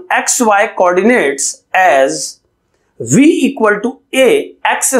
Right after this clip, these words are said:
square minus y square। A is a constant। I and J are unit vectors of x and y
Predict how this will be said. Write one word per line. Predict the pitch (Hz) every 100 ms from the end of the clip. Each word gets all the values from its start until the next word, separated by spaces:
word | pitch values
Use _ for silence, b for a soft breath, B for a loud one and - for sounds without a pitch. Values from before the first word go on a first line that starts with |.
| -
square | 214 175 175 170
minus | 151 156 139
y | 131 143
square। | 165 - 190 107 - _ -
A | 190 220
is | 190
a | 180
constant। | 170 160 156 214 233 - _ _ _ _ _ _ _ _ _ _ _ _ -
I | 196 320 359 359
and | 220 226 185 135
J | 247 147 135 - _ _ 180
are | 208 262 175
unit | 180 254 330
vectors | 294 220 - 175 170 180 - -
of | 180 185 - - -
x | 233 - - -
and | 165 156
y | 139